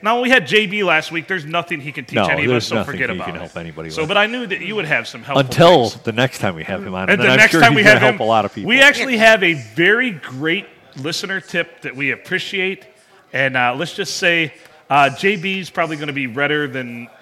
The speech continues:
Speaker 1: red next week.
Speaker 2: Yeah.
Speaker 1: Or when we have him on again.
Speaker 2: Yeah.
Speaker 1: And we, uh, we're, we're, this is, we're holding this one close to the vest. We're gonna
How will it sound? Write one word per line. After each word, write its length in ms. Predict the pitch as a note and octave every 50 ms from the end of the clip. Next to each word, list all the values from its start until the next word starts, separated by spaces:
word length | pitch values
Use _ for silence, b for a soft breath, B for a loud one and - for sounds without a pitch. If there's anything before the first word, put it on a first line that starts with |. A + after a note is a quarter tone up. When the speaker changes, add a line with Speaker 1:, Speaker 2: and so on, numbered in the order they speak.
| - A#2+ A#2
Speaker 1:
red 420 | C#3 C#3 B2 A2+ G#2+ G#2+ A#2+ - _ - C3
next 300 | A#2+ A#2 A#2+ - - -
week. 120 | A#2+ A2
Speaker 2:
Yeah. 220 | F#2+ D#2 B1 G#1+ - - -
Speaker 1:
Or 220 | B2+ C#3 C#3+ D3
when 180 | D3 F3 F3+ E3+
we 120 | F3 E3+
have 140 | D#3+ E3+ D#3+
him 120 | D#3 D3
on 160 | D3 C#3 C3 B2+
again. 340 | A2+ A2+ G#2+ G#2 G#2 G#2 G#2 -
Speaker 2:
Yeah. 180 | C#3 B2 F#2+ A2
Speaker 1:
And 120 | A#2 A#2+ A#2+
we, 200 | C3 B2+ B2 A#2
uh, 100 | A2+ A2 - B B B B B B B
we're, 160 | F#3+ B3 C4
we're, 240 | B3+ C#4 C#4 B3+ A#3+ -
this 240 | G3 G3 G#3+ -
is, 60 | B3 A3+
we're 140 | G#3+ A3+
holding 220 | - G#3+ A3+ A#3 G#3+
this 100 | G#3+ -
one 160 | - G#3 G3+
close 260 | E3 - F#3 E3+ D#3 -
to 100 | - D3+
the 80 | D#3+
vest. 280 | C#3 A#2 G#2 A2 - -
We're 80 | B2+
gonna 240 | A#2 C3+ C3+ D3 C#3